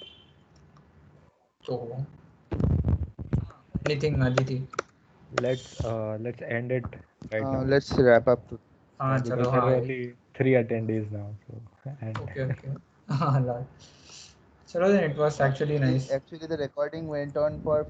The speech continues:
Speaker 3: four hours long, so I don't know if it would be feasible to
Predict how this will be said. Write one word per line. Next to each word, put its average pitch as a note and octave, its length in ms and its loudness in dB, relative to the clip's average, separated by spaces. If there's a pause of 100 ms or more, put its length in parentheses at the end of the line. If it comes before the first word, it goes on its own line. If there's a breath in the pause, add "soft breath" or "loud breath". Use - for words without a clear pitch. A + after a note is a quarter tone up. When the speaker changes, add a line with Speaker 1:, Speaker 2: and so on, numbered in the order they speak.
Speaker 3:
four C3+ 180 0
hours C#3+ 380 4
long, C#3 260 -2
so B2 300 -6
I A#2+ 160 2
don't B2+ 320 -6 (340)
know B2 400 -4
if A#2 140 -6
it A#2 120 -4
would A#2+ 140 -8
be B2 80 -4
feasible A#2+ 520 0
to B2 340 -2